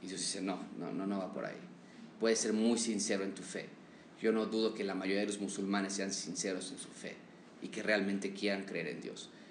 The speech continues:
Y Dios no va a decir, "Bueno, como, como sí querían, nada más que les enseñaron mal". No, no, no, no, porque no hay excusa, dice Romanos. No hay excusa absoluta. Entonces, cuando una persona pone su fe en lo incorrecto, ahí sí no hay excusa. Claro que va a apostatar.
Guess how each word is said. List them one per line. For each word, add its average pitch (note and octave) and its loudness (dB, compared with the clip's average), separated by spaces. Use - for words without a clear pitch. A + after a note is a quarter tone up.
Y G2+ -2
Dios G2+ 4
no G2 2
va F#2+ 4
a F#2 2
decir, - -4
"Bueno, - 0
como, F#2+ -4
como A2+ 0
sí - 0
querían, C3+ 4
nada C3 4
más C3+ 2
que A#2 0
les G2+ 0
enseñaron G#2 0
mal". F#2+ 0
No, C#3 0
no, A#2 0
no, G#2+ 0
no, A2+ 0
porque G#2+ -2
no A2 2
hay A2+ 2
excusa, C3+ 2
dice G2+ -4
Romanos. - -6
No A2 2
hay B2 4
excusa - -2
absoluta. G2 0
Entonces, - -2
cuando B2 8
una G2+ 6
persona C3+ 6
pone C3+ 6
su - 0
fe C#3+ 6
en A2 2
lo G#2+ 0
incorrecto, G2+ -2
ahí A2 6
sí - 4
no A#2 8
hay A2+ 6
excusa. - -6
Claro A#2+ 6
que - -4
va F#2 2
a - -4
apostatar. - -10